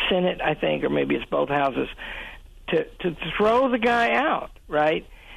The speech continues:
And that's based on what? That's based on he doesn't like Trump, and a lot of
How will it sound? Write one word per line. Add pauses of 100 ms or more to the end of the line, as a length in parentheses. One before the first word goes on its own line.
(140)
And
that's (180)
based
on
what?
That's
based
on
he
doesn't
like
Trump, (400)
and
a
lot
of